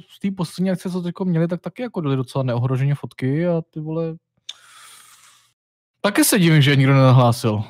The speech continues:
což teda jako je dobře, ale docela bych se bál jako dát v dnešní době takhle jen tak jako fotky. Jako je super, že se vrátili zpátky do akce, ale ty vole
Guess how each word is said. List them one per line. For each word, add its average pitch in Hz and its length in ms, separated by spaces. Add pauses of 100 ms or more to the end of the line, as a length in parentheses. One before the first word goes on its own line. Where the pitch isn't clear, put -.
(180)
což - 220
teda 175 240
jako 175 260
je 190 80
dobře, 139 400 (400)
ale 175 440
docela 190 320
bych 214 120
se 247 120
bál 220 240
jako 127 200
dát 113 300
v - 180
dnešní 123 320
době 123 180
takhle 123 280
jen 120 140
tak 120 160
jako 120 180
fotky. 123 320
Jako 135 200
je 170 60
super, 143 340
že 139 80
se 160 120
vrátili 131 360
zpátky 123 380
do 120 100
akce, - 360
ale 170 280
ty 165 160
vole 170 380